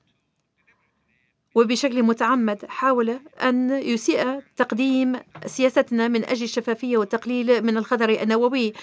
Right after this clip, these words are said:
إذ أنه قدم لنا سردا مغلوطا، ونحن قد قدمنا موقفنا في أكثر من مناسبة.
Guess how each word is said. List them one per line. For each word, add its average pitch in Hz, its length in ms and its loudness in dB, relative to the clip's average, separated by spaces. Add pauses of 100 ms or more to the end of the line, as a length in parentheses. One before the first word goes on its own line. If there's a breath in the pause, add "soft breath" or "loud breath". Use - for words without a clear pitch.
(240 loud breath)
إذ 254 180 0
أنه 269 240 2
قدم 254 280 0
لنا 220 220 2
سردا 233 640 2 (180 loud breath)
مغلوطا، 214 720 2 (800 soft breath)
ونحن 254 320 0
قد 247 200 0
قدمنا 262 640 2
موقفنا 233 680 2
في 226 180 0
أكثر 277 320 0
من 226 140 2
مناسبة. 196 600 -4